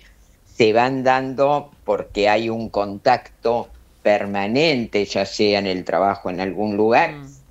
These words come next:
Speaker 1: y esto de "lo vi, me gustó", no, no va tanto,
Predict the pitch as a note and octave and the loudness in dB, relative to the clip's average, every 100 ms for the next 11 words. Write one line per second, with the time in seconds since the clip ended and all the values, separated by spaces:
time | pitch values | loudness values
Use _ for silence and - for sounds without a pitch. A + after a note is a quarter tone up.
0 | _ - D3+ F#3+ G3+ - - - _ _ | _ 0 2 2 0 -6 -20 -20 _ _
1 | - - - - G2+ G2 - G#2+ G2 F#2+ | -20 -20 -20 -8 -4 -4 0 2 4 2
2 | G2 G2+ A#2 C3 C3 A#2 G2 G2+ - - | 2 2 2 2 2 2 0 -6 -10 0
3 | A#2 C#3+ E3+ - _ _ - F#2+ G2 G2 | 2 4 2 -2 _ _ -8 -4 -2 0
4 | F#2 E2 F#2 A2 G#2+ G2+ G2 C#3+ C#3 G2 | 0 -4 -4 -2 2 2 2 2 0 -6
5 | - - | -14 -16